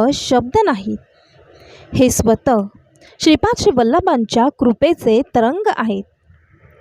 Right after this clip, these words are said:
ज्यांच्या ओठावर प्रभूचे नाव आहे, त्यांच्या जीवनात दुःख कधीच टिकत नाही. हे अध्याय ऐकले, तर जणू प्रभूंच्या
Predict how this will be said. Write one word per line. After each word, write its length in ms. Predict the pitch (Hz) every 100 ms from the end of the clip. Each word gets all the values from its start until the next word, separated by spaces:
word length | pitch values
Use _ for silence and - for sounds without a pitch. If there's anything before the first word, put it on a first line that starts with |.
| - _ - - 202
ज्यांच्या 420 | 262 226 220 277 -
ओठावर 640 | 233 - 262 320 240 226
प्रभूचे 800 | 311 262 233 - 330 - 233 277
नाव 340 | 370 240 220 403 -
आहे, 240 | 208 202 - _ _ _ _ _ - - -
त्यांच्या 280 | 320 330 415
जीवनात 500 | 320 254 339 262 233 233 _
दुःख 380 | 226 - - 294 220 240 -
कधीच 440 | 240 - 302 466 -
टिकत 320 | 254 240 220
नाही. 260 | 220 208 208 _ _ _ _ _ _ _ _ - -
हे 80 | -
अध्याय 640 | 254 208 - 277 233 226 -
ऐकले, 420 | 262 349 339 226 214 _ _ _ _ _ _ _ _ _ -
तर 120 | 269
जणू 280 | 240 233 269
प्रभूंच्या 640 | - 220 240 311 -